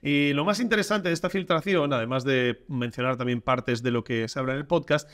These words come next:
es que un ceo dice que vio la versión de chat G P T cinco y que la describió como algo que era realmente bueno y mucho mejor de lo que teníamos hasta ahora, es decir, que chat G P T cuatro. Además dice que,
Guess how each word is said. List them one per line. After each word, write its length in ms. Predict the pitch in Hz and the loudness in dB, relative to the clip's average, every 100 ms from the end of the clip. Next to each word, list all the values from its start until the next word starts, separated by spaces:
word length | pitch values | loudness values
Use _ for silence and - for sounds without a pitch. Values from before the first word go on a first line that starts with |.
| - - | -14 -2
es 180 | 190 | 0
que 180 | 190 185 208 | 2 0 0
un 200 | 247 233 | -2 -2
ceo 460 | - 214 160 180 | 4 6 6 0
dice 380 | 151 185 - 165 | -4 -4 0 0
que 140 | 156 135 | 0 2
vio 180 | 156 | 4
la 140 | 190 175 | 6 6
versión 360 | 147 - 165 | 2 0 0
de 120 | 156 135 | 0 0
chat 200 | 160 - | -4 -4
G 100 | 139 | -6
P 80 | 143 | -4
T 140 | 123 | -4
cinco 500 | - 214 170 147 160 - - | 0 0 2 0 -2 -6 -6
y 140 | 175 | -4
que 180 | 165 220 | 4 6
la 140 | 185 | 6
describió 580 | 156 147 - 147 185 202 | 2 -2 -2 2 4 2
como 240 | 170 147 160 | 0 2 2
algo 180 | 190 | 2
que 120 | 180 180 | 2 4
era 160 | 180 | 4
realmente 720 | 151 139 160 175 180 190 190 | 2 2 2 2 -2 -2 -2
bueno 340 | 190 156 135 151 - | 2 2 2 -2 -6
y 160 | - 139 | -6 -4
mucho 460 | 147 185 226 226 226 | -4 -4 -4 0 2
mejor 480 | 226 - 143 - - _ | 0 2 0 0 -10 _
de 120 | 147 | 0
lo 100 | 135 | 0
que 100 | 139 | 0
teníamos 440 | 131 139 143 147 139 | 0 2 2 0 -2
hasta 180 | - | 2
ahora, 160 | 220 208 | 2 2
es 60 | 123 | 0
decir, 240 | 120 147 | -2 0
que 120 | 135 | 0
chat 180 | 135 127 | 0 -4
G 100 | 135 | -2
P 80 | 123 | -2
T 100 | 117 | -2
cuatro. 420 | - 117 107 - - - _ | -2 -2 -4 -12 -20 -20 _
Además 340 | 123 147 165 156 | -2 2 2 0
dice 540 | 208 - 156 170 - _ | -2 2 2 2 -10 _
que, 420 | 160 160 170 | 4 6 4